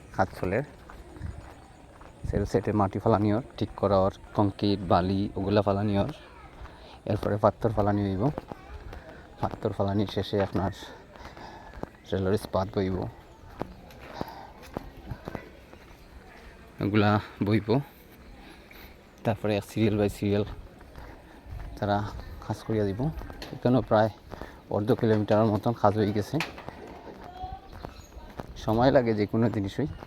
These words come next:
একটু সময় লাগে। আপনারা দেখতে পাররা সামনে যাইরাম, আস্তে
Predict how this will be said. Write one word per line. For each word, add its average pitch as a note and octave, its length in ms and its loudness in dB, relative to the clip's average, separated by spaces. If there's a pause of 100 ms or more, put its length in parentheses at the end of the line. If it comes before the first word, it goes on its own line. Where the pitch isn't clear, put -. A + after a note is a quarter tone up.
একটু - 140 -4 (100)
সময় G#2 320 4
লাগে। G#2 180 0 (1120)
আপনারা G#2 260 0
দেখতে - 240 0
পাররা G#2 220 4 (2500)
সামনে G#2 320 2 (4000)
যাইরাম, G#2+ 400 4 (760)
আস্তে - 160 -6